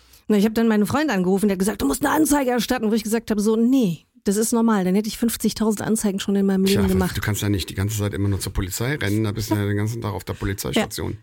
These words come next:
Speaker 1: Er ist ja zum Glück auch aufgestanden, weil ich
Speaker 2: Ja.
Speaker 1: dann die Grenze gezeigt habe.
Speaker 2: Ja, ja.
Speaker 1: Ne? Und dann, ja, mein Freund war da ganz ge-, äh,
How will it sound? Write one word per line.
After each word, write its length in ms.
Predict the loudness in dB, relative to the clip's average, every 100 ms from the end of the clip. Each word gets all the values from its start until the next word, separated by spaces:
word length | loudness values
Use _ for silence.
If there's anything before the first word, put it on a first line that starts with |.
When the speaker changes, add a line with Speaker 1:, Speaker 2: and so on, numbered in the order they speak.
| -2
Speaker 1:
Er 80 | 0
ist 80 | 0
ja 100 | 0
zum 140 | 2
Glück 180 | 2 0
auch 80 | 0
aufgestanden, 720 | -2 -2 -4 -2 -2 0 0
weil 140 | 2
ich 60 | 2
Speaker 2:
Ja. 40 |
Speaker 1:
dann 140 | 2 2
die 120 | 2
Grenze 280 | 2 0 -2
gezeigt 420 | -2 -2 -2 -2
habe. 300 | 0 0 2
Speaker 2:
Ja, 80 | 0
ja. 120 | -2 -6 -2
Speaker 1:
Ne? 260 | 2 2
Und 160 | 2 0
dann, 220 | 2 2
ja, 160 | 2 2 2
mein 160 | 2
Freund 220 | 2 0 2
war 100 | 0
da 80 |
ganz 220 | 0 -2 -2
ge-, 100 | -2
äh, 180 | 0